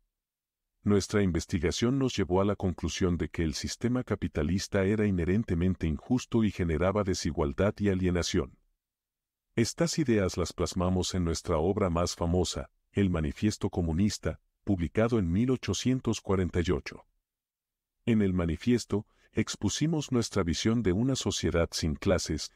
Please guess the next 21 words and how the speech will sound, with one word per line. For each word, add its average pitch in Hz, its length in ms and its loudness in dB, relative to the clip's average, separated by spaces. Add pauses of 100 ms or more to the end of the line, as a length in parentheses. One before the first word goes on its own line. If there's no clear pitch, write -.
(140)
en 92 200 2
la 85 80 0
que 87 160 -4
los 80 220 -2
medios 110 320 2
de 107 100 -2
producción 95 580 0
serían 104 440 0
propiedad 85 500 0
común 87 440 0
y 85 60 0
todos 123 460 0
los 107 160 0
individuos 98 600 0
serían 104 420 0
tratados 101 520 0
de 92 100 0
manera 85 400 0
justa - 420 -2
y 101 120 0
equitativa. - 760 0